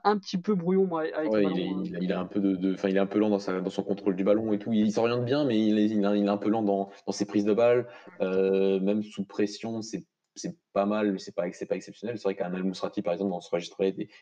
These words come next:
Speaker 2: est, est un peu meilleur, mais sa, sa capacité à trouver l'espace à l'opposé par le jeu long, et puis, est par contre, très bon. Ça, quand tu le, mais il faut lui laisser un peu de temps. Mais en tout cas, c'est vrai que c'est plus dans, dans l'aspect défensif et qui remplace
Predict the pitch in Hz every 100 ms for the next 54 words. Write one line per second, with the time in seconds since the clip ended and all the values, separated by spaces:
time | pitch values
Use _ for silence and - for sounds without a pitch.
0 | - - - - 175 196 202 - - 120
1 | 107 101 104 - - - 104 113 110 120
2 | - 113 127 110 98 104 110 104 101 101
3 | 107 107 101 95 92 95 92 92 95 101
4 | 104 139 123 101 95 101 98 95 - 101
5 | - - 107 87 - _ _ - - 107
6 | 101 101 104 92 95 98 107 107 123 107
7 | 107 110 - - - - 98 98 101 120
8 | 117 - 101 110 101 95 95 98 - 95
9 | 95 95 - 135 - 92 - 98 90 82
10 | 107 107 -